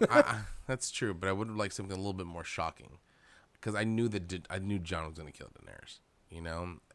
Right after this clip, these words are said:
Speaker 2: Especially after everything was said and done.
Speaker 1: Yeah.
Speaker 2: So something a bit more like, <gasps> "It was Arya all along."
Speaker 1: With the candlestick.
Speaker 2: Yeah, you know, like,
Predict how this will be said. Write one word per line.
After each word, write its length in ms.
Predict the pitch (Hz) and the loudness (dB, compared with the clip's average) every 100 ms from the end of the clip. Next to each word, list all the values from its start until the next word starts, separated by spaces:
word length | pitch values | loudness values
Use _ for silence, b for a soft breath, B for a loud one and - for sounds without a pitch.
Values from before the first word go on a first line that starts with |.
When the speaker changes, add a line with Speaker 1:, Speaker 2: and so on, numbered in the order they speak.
| - | -10
Speaker 2:
Especially 420 | 82 - 92 87 | -6 -4 -2 -4
after 160 | 80 | -6
everything 300 | 76 73 - - | -10 -10 -16 -12
was 100 | 82 | -12
said 140 | 71 | -12
and 80 | - | -14
done. 400 | - - - - | -20 -20 -10 -6
Speaker 1:
Yeah. 80 | - - b b | -6 -10 b b
Speaker 2:
So 180 | - 120 | -2 0
something 280 | 147 131 | 2 2
a 60 | 123 | 2
bit 160 | 110 98 | 2 2
more 180 | 98 | 0
like, 240 | 92 87 85 - | 0 -2 -4 -2
<gasps> 960 | - 254 202 - 113 - - - - _ | 6 6 6 -2 -12 -14 -20 -20 -20 _
"It 260 | 110 113 104 | 0 0 0
was 400 | 95 80 - - - 143 | 0 2 0 -2 4 12
Arya 460 | 185 170 143 120 | 12 12 12 12
all 260 | 107 127 139 | 12 12 12
along." 560 | 131 139 185 165 123 113 | 12 12 12 12 12 10
Speaker 1:
With 140 | 143 | 10
the 80 | 107 | 10
candlestick. 840 | - - 208 185 147 - 156 123 | 12 12 12 12 12 10 10 10
Speaker 2:
Yeah, 200 | 196 220 | 12 12
you 180 | 185 185 | 12 12
know, 300 | 190 196 226 | 12 12 12
like, 340 | 214 190 156 | 12 12 8